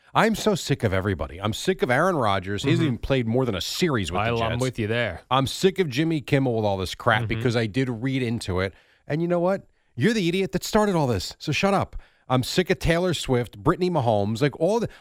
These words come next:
Speaker 1: I'm actually sick of the Kelce brothers now with this
Speaker 2: Me
Speaker 1: stupid
Speaker 2: too.
Speaker 1: podcast.
Speaker 2: <laughs>
Speaker 1: I, and I'm, I'm wondering at what point I get sick of Shannon Sharpe and Chad Ochocinco,
Speaker 2: Yeah.
Speaker 1: although right now I still like them.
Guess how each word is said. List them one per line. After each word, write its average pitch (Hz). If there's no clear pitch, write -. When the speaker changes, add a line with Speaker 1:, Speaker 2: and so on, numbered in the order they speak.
Speaker 1:
I'm 226
actually 226
sick 190
of 214
the 196
Kelce 214
brothers 139
now 110
with 98
this 117
Speaker 2:
Me 269
Speaker 1:
stupid 208
Speaker 2:
too. 156
Speaker 1:
podcast. 113
Speaker 2:
<laughs> -
Speaker 1:
I, 143
and 170
I'm, 180
I'm 170
wondering 196
at 143
what 143
point 165
I 143
get 131
sick -
of 123
Shannon 143
Sharpe 139
and 127
Chad 131
Ochocinco, 127
Speaker 2:
Yeah. 143
Speaker 1:
although 131
right 147
now 147
I 120
still -
like 107
them. 71